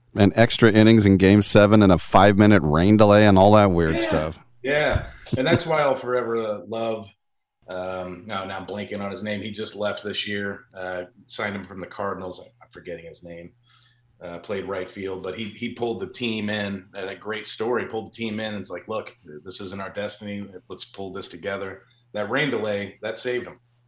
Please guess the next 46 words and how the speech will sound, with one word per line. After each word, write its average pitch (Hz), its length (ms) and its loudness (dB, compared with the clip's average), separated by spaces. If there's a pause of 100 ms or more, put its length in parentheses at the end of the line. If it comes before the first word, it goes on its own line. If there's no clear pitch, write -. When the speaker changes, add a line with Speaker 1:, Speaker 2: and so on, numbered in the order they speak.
(720)
Speaker 1:
That's 107 160 2
pretty 113 180 4
good. 104 180 6
All 131 100 8
right, 123 60 8
before 120 260 6
we 185 80 8
let 139 200 4
you 123 80 6
go, 143 320 8
Andy 160 320 6
somebody, 104 840 4
uh, 107 320 8
Andy 165 300 6
Speaker 2:
Yeah. 170 140 2
Speaker 1:
Felder, 143 600 6 (340)
or 104 120 6
Fielder, 123 580 4 (380)
he 120 200 4
is 117 180 6
Speaker 2:
Fielder. 113 260 6
Speaker 1:
a - 20 -
Chicago 131 560 6
accountant. 101 760 4
He 110 160 0
steals, 131 380 2
Speaker 2:
Mm-hmm. - 160 -4
Speaker 1:
steals 135 340 4
three 147 200 4
million 151 280 6
dollars 123 380 6
from 113 300 4
his 101 280 4
boss 95 800 4 (140)
and 95 560 4
goes 113 260 6
to 107 100 4
L 110 200 8
A 113 120 8
and 95 140 4
tries 120 280 4
to 117 100 0
start 110 240 6
a 95 60 6
new 104 180 6
life? 104 520 4